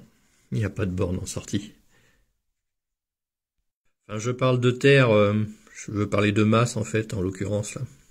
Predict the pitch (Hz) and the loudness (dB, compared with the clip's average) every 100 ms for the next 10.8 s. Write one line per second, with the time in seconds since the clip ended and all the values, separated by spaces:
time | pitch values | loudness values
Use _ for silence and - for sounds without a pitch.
0 | _ _ _ 123 - 143 139 120 113 - | _ _ _ -20 -8 -8 -2 -2 -2 -2
1 | 135 139 127 127 - 143 139 127 104 110 | 0 0 0 -2 0 -2 -2 -2 0 2
2 | 120 107 110 - - 123 - - - - | 2 2 0 0 -2 -2 -6 -14 -18 -18
3 | - 113 - 107 - 123 120 104 - 107 | -10 -8 -6 -8 -4 -2 -2 -4 -4 -6
4 | 95 113 143 127 95 90 85 85 90 101 | -2 0 2 2 2 0 0 -4 -6 -8
5 | - _ _ _ _ _ - - _ 107 | -14 _ _ _ _ _ -20 -20 _ -16
6 | 101 90 90 90 87 - 98 101 92 95 | -12 -10 -10 -8 -8 -6 -2 0 0 -2
7 | - 104 120 - _ _ _ _ _ _ | -2 -2 -2 -4 _ _ _ _ _ _
8 | _ _ _ _ _ _ _ _ - _ | _ _ _ _ _ _ _ _ -20 _
9 | _ _ _ _ _ - - 92 98 92 | _ _ _ _ _ -16 -12 -8 -4 -2
10 | 92 90 110 113 90 87 87 87 | -2 -2 -2 2 2 2 0 -4